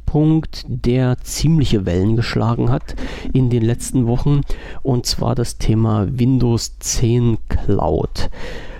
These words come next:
Ich habe das eigentlich nur überflogen. Es ist ein bisschen an mir vorbeigegangen, weil ich ehrlich sagen muss, was damit so richtig erreicht werden soll, beziehungsweise was der Hintergrund ist, habe ich ehrlich gesagt noch nicht so richtig festgestellt.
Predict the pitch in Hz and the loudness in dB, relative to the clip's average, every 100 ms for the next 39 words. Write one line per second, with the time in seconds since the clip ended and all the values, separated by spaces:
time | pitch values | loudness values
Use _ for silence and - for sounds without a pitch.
0 | - - - - - 117 151 175 180 180 | -12 -8 -4 0 0 2 0 2 4 4
1 | 160 - - - 113 - 95 - 160 139 | 2 -2 -6 -2 -2 0 0 0 2 0
2 | - 131 127 135 123 117 - - 123 185 | 0 2 4 4 2 0 0 2 4 4
3 | 147 160 135 131 - 123 151 - 123 110 | 4 2 2 0 0 0 0 0 0 2
4 | 127 - 120 - 139 139 123 117 131 85 | 2 2 0 0 0 0 0 0 0 0
5 | 120 - 110 120 139 127 117 123 131 127 | -2 -2 -2 0 2 2 2 2 2 2
6 | 135 131 - - - - - - - - | 0 0 -4 -6 -8 -10 -10 -10 -10 -4
7 | 101 131 - - 107 113 123 - - 110 | -2 -2 -2 -4 0 2 0 0 -2 0
8 | 117 - - 110 330 104 104 98 - 185 | -2 -2 -4 -4 -2 -2 0 -2 -2 -2
9 | - - 143 180 165 160 139 147 - - | -4 0 0 0 -2 0 0 0 -2 0
10 | 123 127 123 117 117 - 117 117 123 156 | 0 0 0 0 0 0 0 2 2 0
11 | - 139 135 - 135 - 117 139 - - | 0 -2 0 -2 0 0 2 0 -2 -2
12 | 117 127 - 120 107 - 110 117 - 113 | 0 0 0 -2 -2 0 0 0 0 -2
13 | - - 120 - - - 92 | 0 -2 -2 -4 -4 -2 -2